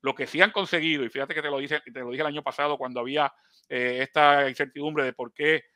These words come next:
Facu no jugaba más, por qué lo habían echado a la banca, Facu Campazo me refiero, que hoy día juega para el equipo de Dallas. Bueno, hubo una transición donde el equipo se dio cuenta de que había que rodear a Jokic con más tiradores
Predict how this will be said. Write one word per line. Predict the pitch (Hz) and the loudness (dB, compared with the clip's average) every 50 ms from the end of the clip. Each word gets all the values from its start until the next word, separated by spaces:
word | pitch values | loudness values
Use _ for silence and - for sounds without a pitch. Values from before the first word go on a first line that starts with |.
| _ _ _ | _ _ _
Facu | _ 156 151 151 - 156 151 | _ 6 6 6 4 0 0
no | 151 143 | 0 0
jugaba | 147 147 147 147 147 139 127 | 0 2 4 4 4 4 2
más, | 123 131 139 139 139 139 135 123 - | 2 0 0 0 2 0 -2 -2 -4
por | - 127 117 | -10 -14 -12
qué | - 139 | -10 -6
lo | 139 143 | -4 -4
habían | 139 139 143 139 | -4 -4 -6 -6
echado | 135 - - 143 135 | -6 -4 -4 -2 -2
a | 139 | -2
la | 131 123 | -2 0
banca, | 120 131 135 139 127 - 117 | 0 -2 -2 -2 -6 -10 -12
Facu | - 123 - 139 | -12 -12 -14 -10
Campazo | - 127 123 - - 135 135 - 123 | -10 -10 -8 -6 -6 -6 -6 -8 -14
me | 117 | -14
refiero, | 113 113 - 127 135 135 117 - _ _ _ _ _ | -14 -12 -10 -10 -10 -10 -10 -14 _ _ _ _ _
que | - 123 | -8 -8
hoy | 120 | -8
día | 120 127 135 127 | -6 -4 -4 -4
juega | 117 131 131 135 127 | -2 -2 -4 -4 -4
para | - 127 123 117 | -2 -4 -4 -4
el | 113 | -8
equipo | 107 117 117 - 135 | -10 -14 -14 -10 -10
de | 123 123 | -6 -2
Dallas. | 147 151 135 113 - - _ _ _ _ _ _ | 0 0 -2 -2 -6 -12 _ _ _ _ _ _
Bueno, | 139 143 143 127 117 - _ _ _ _ _ | -2 0 0 0 -4 -8 _ _ _ _ _
hubo | _ - 143 160 | _ -8 -2 2
una | 175 175 175 | 2 2 4
transición | - 175 165 - - 156 - - 180 165 156 139 | 4 2 2 2 -2 -8 -4 0 0 0 0 0
donde | 135 127 123 127 123 123 123 123 - | -2 -4 -4 -6 -6 -6 -8 -10 -8
el | 131 127 | -8 -8
equipo | 123 113 139 - - | -8 -8 -10 -12 -8
se | - 160 | -6 -4
dio | 160 151 - | -4 -4 -4
cuenta | 165 160 160 - 151 135 | -4 -6 -4 -4 -4 -4
de | 127 117 | -4 -6
que | - - 127 | -8 -8 -6
había | 120 127 160 165 - | -4 -2 -2 -2 -2
que | - 156 | -2 -4
rodear | 139 156 139 127 143 147 160 170 | -2 -2 -2 -2 0 0 2 2
a | 156 | 2
Jokic | 143 160 160 160 - 131 - | 2 0 -2 -2 -4 -12 -12
con | - - 123 123 | -10 -10 -6 -6
más | 147 147 - | -6 -6 -6
tiradores | _ 156 143 131 117 120 127 131 120 92 | _ -4 -2 -2 -2 0 -2 -4 -4 -6